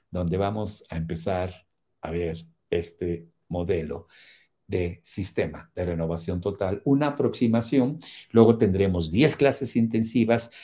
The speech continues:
Recuerda que si asistes a las diez clases vas a tener un diploma, una constancia de asistencia avalado por la Escuela Superior de P N L,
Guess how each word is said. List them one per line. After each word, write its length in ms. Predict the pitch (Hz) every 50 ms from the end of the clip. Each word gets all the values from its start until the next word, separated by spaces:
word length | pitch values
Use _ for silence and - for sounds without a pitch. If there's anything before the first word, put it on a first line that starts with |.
| - - _
Recuerda 500 | - 104 95 - - 123 127 127 131 123
que 140 | - 113 104
si 140 | - - 95
asistes 500 | 90 - - 151 165 160 - 170 160 160
a 60 | 131
las 180 | 117 107 104
diez 180 | 120 127 123 -
clases 420 | - 123 123 120 - - 135 117 -
vas 200 | 123 123 120 -
a 100 | - -
tener 300 | - 107 107 113 117 113
un 140 | 120 120 113
diploma, 540 | 110 107 113 117 117 110 110 113 123 123 - - - - - _ _
una 220 | - 113 117 117 117
constancia 540 | - 104 87 - 110 107 113 - 127 113
de 80 | 107 101
asistencia 640 | 92 - - 98 - - - 107 107 110 - 131 117
avalado 360 | 110 92 92 104 104 107 107
por 120 | - 90
la 80 | 82 82
Escuela 260 | 82 - - 117 127
Superior 400 | 117 - 113 - 98 104 104 107
de 100 | 104 104
P 120 | - 117 113
N 220 | 107 110 110 101
L, 240 | 95 98 107 107